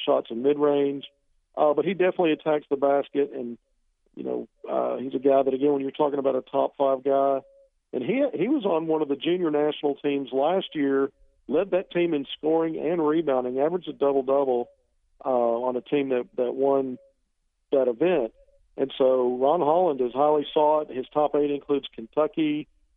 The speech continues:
U C L A. Uh, Arkansas assistant coach Keith Smart did an in-home visit with he and his family on April twenty-eighth, right before the quiet period started, where,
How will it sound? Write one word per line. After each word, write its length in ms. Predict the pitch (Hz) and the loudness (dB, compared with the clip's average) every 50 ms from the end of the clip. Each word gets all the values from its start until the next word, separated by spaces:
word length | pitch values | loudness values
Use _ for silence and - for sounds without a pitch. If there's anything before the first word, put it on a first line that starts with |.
| _ _ | _ _
U 160 | - 147 170 160 - | -4 -2 -2 -2 0
C 100 | - 156 | 0 2
L 220 | 147 143 139 143 143 147 | 4 4 4 4 4 2
A. 320 | 151 151 151 151 151 147 _ _ _ _ _ _ _ _ _ _ - | 2 2 0 -2 -4 -6 _ _ _ _ _ _ _ _ _ _ -4
Uh, 320 | - 135 127 127 123 123 - | 0 2 2 2 2 0 0
Arkansas 500 | 147 151 147 165 139 - 160 139 135 135 - | 0 -2 -2 -2 -2 0 0 0 0 0 -2
assistant 360 | - 165 - - 165 - - | -2 -4 -2 -4 -8 -6 -2
coach 220 | 156 143 139 - - _ | 0 0 0 -2 -6 _
Keith 140 | - 165 156 - - | -8 -8 -8 -6 -2
Smart 360 | 147 139 143 147 156 156 139 | 0 2 2 2 2 0 0
did 100 | 143 131 | -2 0
an 80 | 127 131 | 0 0
in-home 360 | 139 151 147 151 165 151 139 | 0 0 2 0 0 0 2
visit 320 | 135 151 170 165 170 - | 0 0 0 0 -2 -2
with 140 | 127 131 131 | -4 -4 -4
he 120 | 147 143 | -4 -2
and 100 | 139 135 | -2 -2
his 80 | 127 - - - | -4 -4 -2 0
family 500 | 147 170 196 190 170 147 139 139 143 - - - - - - - - - - | 0 2 2 2 2 2 0 0 -2 -6 -12 -14 -12 -8 -6 -6 -6 -4 -2
on 160 | - 135 139 | 0 0 2
April 300 | 139 143 151 - - 139 - - | 2 2 2 2 0 -4 -4 0
twenty-eighth, 500 | 151 151 139 135 147 170 175 175 170 - - - - - - - | 0 2 2 4 2 4 2 2 0 -2 -8 -20 -20 -20 -14 -6
right 240 | 135 147 160 185 - | -2 0 0 0 0
before 260 | 156 - - 160 147 | -2 -2 0 0 0
the 80 | 135 123 | 0 -2
quiet 460 | - - 160 175 185 190 180 180 - | -2 0 0 2 2 2 0 -2 -4
period 260 | 156 147 139 135 - - | -4 -2 -2 -2 -4 -2
started, 340 | - 143 139 143 143 143 139 | 0 0 2 2 2 0 0
where, 200 | 139 135 135 | 0 -2 -2